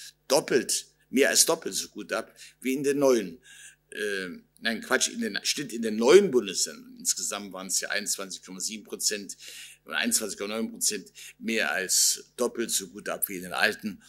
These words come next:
Dort hatten sie nämlich nur zehn Komma sieben Prozent erreicht.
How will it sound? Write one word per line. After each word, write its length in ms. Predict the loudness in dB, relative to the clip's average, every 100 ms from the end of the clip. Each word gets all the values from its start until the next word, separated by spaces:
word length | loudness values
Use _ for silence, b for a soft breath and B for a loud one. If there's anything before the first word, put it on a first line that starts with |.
| -10
Dort 260 | -8 -8 -8
hatten 200 | -8 -8
sie 160 | -8
nämlich 340 | -8 -10 -10 -10
nur 140 | -2
zehn 440 | 2 2 0 -8
Komma 540 | -12 -14 -14 -16 -18 B B
sieben 360 | -4 -2 -2 -8
Prozent 420 | -4 -2 -2 -6
erreicht. 480 | -12 -12 -12 -12